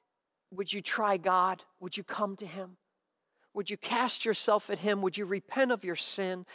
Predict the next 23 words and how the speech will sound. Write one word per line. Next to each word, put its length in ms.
Would 160
you 100
right 420
now 220
where 180
you 240
are 140
call 520
out 240
to 60
him 160
and 120
say, 200
'God, 500
would 200
you 80
save 480
me? 160
God, 300
would 200
you 60
forgive 560
me?'" 240